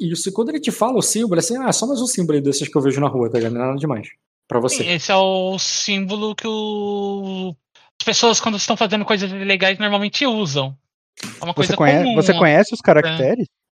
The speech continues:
Speaker 2: É.
Speaker 3: Caractere
Speaker 2: É,
Speaker 3: não,
Speaker 2: uns
Speaker 3: eu não usaria essa palavra. Eu, eu usaria, tipo,
Speaker 1: <laughs>
Speaker 3: você,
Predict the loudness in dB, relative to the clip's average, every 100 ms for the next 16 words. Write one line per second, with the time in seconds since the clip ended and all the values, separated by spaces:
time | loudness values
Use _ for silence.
0 | _ -10 4 4 6 4 6 6 6 4
1 | 2 6 6 6 4 4 4 4 0 -4
2 | -4 -2 -2 -2 0 0 0 -2 -2 -4
3 | -4